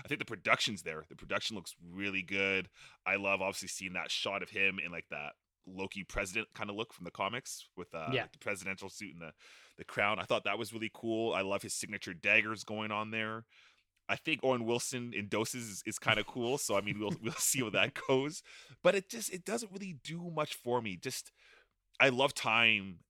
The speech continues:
Speaker 1: travel. And if they nail it for me, I'm, I'm all there. But if they go kind of bizarre and bonkers, it might be like that,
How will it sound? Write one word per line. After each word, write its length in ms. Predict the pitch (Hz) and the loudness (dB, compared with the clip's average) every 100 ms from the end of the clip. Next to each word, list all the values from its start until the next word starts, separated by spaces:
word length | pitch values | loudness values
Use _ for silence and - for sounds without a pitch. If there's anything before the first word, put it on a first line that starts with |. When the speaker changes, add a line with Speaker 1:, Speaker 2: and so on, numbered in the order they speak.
| _ | _
Speaker 1:
travel. 460 | - 92 87 67 - _ _ _ | -2 0 0 -4 -14 _ _ _
And 180 | 104 110 | 4 4
if 80 | 107 | 4
they 160 | 127 131 | 2 2
nail 380 | 110 110 127 | 4 4 4
it 80 | 143 | 0
for 160 | 151 151 | -4 -4
me, 240 | 156 160 | -4 -2
I'm, 220 | 113 113 104 | 2 2 0
I'm 200 | 104 101 | -2 -2
all 260 | 104 104 95 | -2 0 0
there. 220 | 92 87 | 0 -2
But 140 | 80 92 | -2 -4
if 80 | |
they 160 | 123 120 | -2 -2
go 160 | 127 117 | -2 -4
kind 260 | - 120 | -6 -6
of 60 | 107 87 - | -6 -8 -8
bizarre 440 | 101 92 101 104 98 | -6 0 2 2 -2
and 120 | 87 | -2
bonkers, 720 | 95 101 110 107 101 - - _ _ - _ _ _ _ _ | -2 -2 -2 -6 -6 -10 -14 _ _ -20 _ _ _ _ _
it 140 | 113 | 0
might 240 | 113 123 127 | 6 6 6
be 120 | 127 | 0
like 220 | 113 107 101 | 2 2 2
that, 160 | 95 | 0